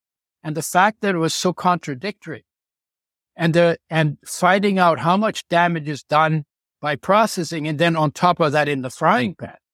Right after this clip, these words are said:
I started saying, "I can't get healthy on oils like this. I've been poisoned by pesticides. I'm trying to get healthy. We need to make oils with health in mind."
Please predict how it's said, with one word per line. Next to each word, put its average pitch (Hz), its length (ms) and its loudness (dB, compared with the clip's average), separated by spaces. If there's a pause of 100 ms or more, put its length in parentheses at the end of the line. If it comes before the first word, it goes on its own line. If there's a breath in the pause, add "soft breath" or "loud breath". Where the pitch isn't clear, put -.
(540)
I 175 80 0
started 190 380 0
saying, 170 200 -2
"I 170 160 2
can't 190 260 -6
get 160 180 -4
healthy 165 300 -2
on 139 120 -2
oils 185 280 0
like 151 260 -4
this. 95 220 -18
I've 131 140 -8
been 156 160 -6 (140)
poisoned 156 340 -2
by 143 120 -6
pesticides. 143 720 -4
I'm 165 120 0
trying 160 240 2
to 131 60 -4
get 120 180 -2
healthy. 143 420 0 (420)
We 208 160 -2
need 185 240 0
to 165 80 -4
make 156 320 0
oils 151 380 0
with 151 140 -6
health 180 400 0
in 117 120 -14
mind." 101 220 -18